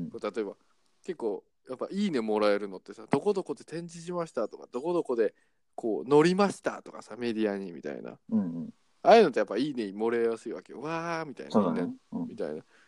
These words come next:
Speaker 2: そう。でも俺そういうの全然やってないからさ。
Speaker 1: ああ。
Speaker 2: そう。まあ、もちろん今全然活動してないっていうのもあるんだけどさ、
Speaker 1: はいはい。
Speaker 2: 俺ほんとそういうのやらない人だからさ。
Speaker 1: はいはい。
Speaker 2: こう、なんか、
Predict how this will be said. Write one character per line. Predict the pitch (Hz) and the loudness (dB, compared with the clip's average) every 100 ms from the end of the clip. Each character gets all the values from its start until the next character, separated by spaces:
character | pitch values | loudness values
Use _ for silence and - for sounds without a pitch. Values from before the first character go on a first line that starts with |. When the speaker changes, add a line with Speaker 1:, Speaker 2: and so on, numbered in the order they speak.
| _ | _
Speaker 2:
そ | - 117 | -4 -4
う。 | 104 _ _ _ - | -4 _ _ _ -2
で | 131 | 2
も | 110 | 4
俺 | 123 170 | 6 4
そ | - 190 | 4 2
う | |
い | |
う | 139 | 2
の | |
全 | 98 - 147 170 | -2 -4 -4 -2
然 | 165 | 2
や | 156 | 2
っ | |
て | 151 - | 0 -2
な | 131 | 0
い | 104 | -2
か | - | -4
ら | - | -10
さ。 | |
Speaker 1:
あ | - | -12
あ。 | - _ - | -12 _ 4
Speaker 2:
そ | 107 87 90 87 82 - - | 8 8 4 0 -4 -8 -6
う。 | 95 | 4
ま | 120 | 8
あ、 | |
も | 107 120 | 8 6
ち | 160 | 8
ろ | 180 | 6
ん | 98 - | 6 -8
今 | 127 131 101 | -14 -10 -8
全 | 117 | -6
然 | 143 | -8
活 | 143 127 151 | -8 -10 -6
動 | 143 | -6
し | - | -4
て | 147 | -4
な | |
い | |
っ | 107 | -4
て | _ - | _ -12
い | 95 | -10
う | |
の | 92 | -6
も | 110 | -4
あ | |
る | 92 | -4
ん | |
だ | 62 | -6
け | - | -12
ど | |
さ、 | - | -12
Speaker 1:
は | - | -6
い | - | 2
は | 104 | 4
い。 | |
Speaker 2:
俺 | 104 - | 2 0
ほ | 156 208 | 6 6
ん | |
と | 208 | 8
そ | - | 10
う | |
い | 180 | 8
う | |
の | 107 | 8
や | 92 | 2
ら | 104 113 | 2 0
な | 110 | -2
い | |
人 | 110 110 | -2 -4
だ | |
か | - | -4
ら | - - | -12 -20
さ。 | - | -6
Speaker 1:
は | - 92 | -2 -2
い | 87 | -4
は | - | -12
い。 | - _ _ | -14 _ _
Speaker 2:
こ | - 85 | -18 -12
う、 | |
な | 101 | -10
ん | |
か、 | 92 | -12